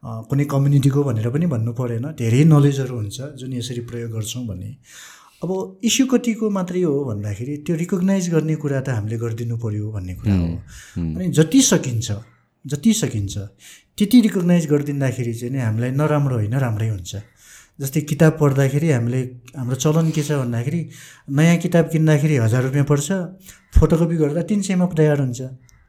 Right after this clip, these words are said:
Speaker 1: हामीले त एकचोटि जाँच दिनलाई हो, जिन्दगीभरि पढ्नलाई होइन। अब त्यो हजारको त हामी तिनवटा किताब लिन्छौँ नि भनेर हामी सिम्पली हामी फोटोकपी गर्छौँ। तर त्यो फोटोकपी गर्दै गर्दाखेरि के हुने भयो त भन्दाखेरि त्यो ओरिजिनली किताब लेखेको व्यक्तिले त पाएन नि।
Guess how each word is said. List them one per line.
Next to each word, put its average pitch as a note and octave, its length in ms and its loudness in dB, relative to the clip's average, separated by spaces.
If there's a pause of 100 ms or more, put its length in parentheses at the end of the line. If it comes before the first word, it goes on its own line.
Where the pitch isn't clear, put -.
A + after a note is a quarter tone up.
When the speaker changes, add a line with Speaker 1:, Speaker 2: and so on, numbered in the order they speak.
Speaker 1:
हामीले C3+ 260 -6
त D#3 60 -6
एकचोटि D#3 360 0
जाँच D3 220 2
दिनलाई C3+ 380 -4
हो, A#2 280 -10 (360)
जिन्दगीभरि C3 520 4
पढ्नलाई B2+ 420 2
होइन। A2 220 0 (640)
अब C#3 80 -10
त्यो C3+ 160 0
हजारको C3 360 0
त - 60 -2
हामी C3+ 220 0
तिनवटा C#3+ 260 -2
किताब C#3 280 0
लिन्छौँ B2+ 340 -4
नि C#3 100 -2
भनेर A2+ 240 -2
हामी A#2+ 200 -4
सिम्पली G3 360 -2
हामी C3 160 0
फोटोकपी A#2 400 -6
गर्छौँ। G2+ 500 -12 (560)
तर B3+ 100 -4
त्यो B3 140 -2
फोटोकपी C4+ 440 2
गर्दै A#3 340 6
गर्दाखेरि E3+ 420 6
के F#3+ 180 2
हुने C3+ 260 8
भयो A2 200 4
त C3 80 0
भन्दाखेरि A2 420 2
त्यो F#3 180 -2
ओरिजिनली G#3+ 580 6
किताब F3 400 6
लेखेको D#3+ 400 6
व्यक्तिले C3+ 420 2
त A#2+ 60 0
पाएन A#2+ 420 0
नि। G2+ 180 -4